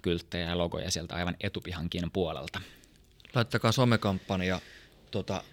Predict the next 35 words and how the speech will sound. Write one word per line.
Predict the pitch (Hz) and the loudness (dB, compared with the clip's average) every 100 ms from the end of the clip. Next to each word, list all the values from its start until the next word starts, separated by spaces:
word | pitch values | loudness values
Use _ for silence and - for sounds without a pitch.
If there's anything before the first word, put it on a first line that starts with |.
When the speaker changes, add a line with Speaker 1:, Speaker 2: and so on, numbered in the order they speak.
| - | -2
Speaker 2:
julkaiskaa | 120 120 - 110 | 0 0 -2 -2
somekampanja, | 110 123 107 98 90 - 90 87 | 0 2 2 0 -2 -4 -4 -2
missä | 90 98 | -2 0
jaette | 92 90 87 - - 95 | 0 -2 -4 -6 -8 -4
kaksisataa | 107 107 - 90 90 | -4 -2 -4 -2 -2
ilmasta | 92 90 87 - | 0 -2 -4 -4
ämpäriä, | 101 90 90 85 | -4 -2 -6 -6
niin | 87 | -6
me | 87 | -4
lupaan, | 90 92 87 | -4 -4 -6
että | 87 | -6
siinä | - 92 | -4 -2
on | 92 | 0
jono | 95 87 | -2 -4
siinä | 95 - | -6 -6
pihalla. | - 110 - 143 - 156 110 - | 4 4 8 8 10 8 6 0
Speaker 1:
<laughs> | - | 6
Ihmiset | 143 120 113 107 | 10 10 10 8
löytää | 104 98 98 | 8 8 6
sielläkin | 95 92 87 92 | 6 4 4 4
yllättävän | 87 - 85 85 | 4 2 0 2
hyvin | 82 82 | 0 0
perille. | 82 80 76 82 - | 0 0 -4 -8 2
Ei | 92 | 4
ole | 90 | 4
mitään | 87 82 | 2 0
ongelmia. | 80 78 80 - - - | -2 -6 -10 -14 -14 0
Speaker 2:
Loppuun | 139 143 127 110 104 - | 2 2 4 4 4 8
jo | 139 | 8
perinteeksi | 139 104 98 87 90 - 92 | 10 8 8 2 -2 -2 -4
muodostunut | 85 92 90 92 90 - | -4 -6 -6 -6 -4 2
nallipyssyhaastattelu. | 113 101 87 90 - 95 135 107 - - - 92 90 - - - - - - - | 2 4 0 -2 -4 -2 0 0 -2 -6 -4 -4 -4 -8 -20 -20 -20 -20 -20 -4
Ootko, | 101 - 101 | -4 0 0
Henkka, | 107 - 107 | 0 0 0
valmis? | 98 87 - | 0 -2 -6